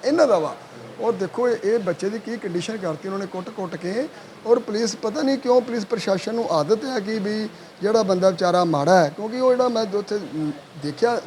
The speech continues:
ਦੀਪੂ ਸਿੰਘ ਨੂੰ, ਤੋਮਰ ਨੂੰ, ਉਹ ਫਾਈਨੈਂਸ਼ੀਅਲ ਬੰਦਾ ਮਜ਼ਬੂਤ ਸੀ, ਉਹ ਪੁਲਿਸ ਨਾਲ ਬੜੀ ਆਪਣੀ ਗਣਤੁੱਪ ਕਰ ਰਿਹਾ ਸੀਗਾ ਜਾਂ other ਬੰਦਿਆਂ ਦਾ ਆਪਣਾ ਬਾਹਰਲੇ ਬੰਦੇ ਬੁਲਾ ਕੇ ਪ੍ਰਭਾਵ ਕਰ ਰਿਹਾ ਸੀ।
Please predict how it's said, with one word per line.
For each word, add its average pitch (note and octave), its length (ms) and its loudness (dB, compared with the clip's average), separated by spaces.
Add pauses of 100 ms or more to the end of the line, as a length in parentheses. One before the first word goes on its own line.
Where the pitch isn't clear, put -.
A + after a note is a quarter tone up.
ਦੀਪੂ E3 220 -2
ਸਿੰਘ F3+ 240 -2
ਨੂੰ, E3+ 180 0 (180)
ਤੋਮਰ D3+ 240 0
ਨੂੰ, A3 280 0 (300)
ਉਹ A#3+ 80 0
ਫਾਈਨੈਂਸ਼ੀਅਲ F3+ 460 2
ਬੰਦਾ G#3 220 2
ਮਜ਼ਬੂਤ G3 420 0
ਸੀ, F#3+ 120 -4
ਉਹ F#3+ 100 2
ਪੁਲਿਸ E3+ 300 -2
ਨਾਲ F#3 100 2
ਬੜੀ F3 320 2
ਆਪਣੀ F3 360 2 (360)
ਗਣਤੁੱਪ G3+ 340 2
ਕਰ D#3+ 200 0
ਰਿਹਾ D#3+ 160 2
ਸੀਗਾ E3 340 0
ਜਾਂ D#3+ 140 2 (140)
other G3 180 0
ਬੰਦਿਆਂ D#3+ 280 2
ਦਾ E3 60 2
ਆਪਣਾ D#3+ 240 0
ਬਾਹਰਲੇ D#3+ 360 0
ਬੰਦੇ D3+ 200 -2
ਬੁਲਾ D3+ 200 0
ਕੇ F#3+ 60 -2
ਪ੍ਰਭਾਵ F3+ 460 0
ਕਰ D#3+ 140 -2
ਰਿਹਾ C#3+ 140 -6
ਸੀ। C#3 140 -12